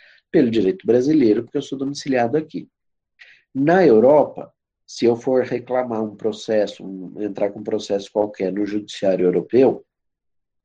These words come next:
eles vão analisar a minha capacidade, a minha personalidade,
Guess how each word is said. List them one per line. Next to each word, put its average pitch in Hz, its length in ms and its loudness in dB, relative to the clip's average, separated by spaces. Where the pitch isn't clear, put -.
eles 123 640 2
vão 123 240 2
analisar 104 540 0
a 95 40 -6
minha 131 320 -4
capacidade, 92 640 -4
a 95 60 -4
minha 117 200 -6
personalidade, 104 960 0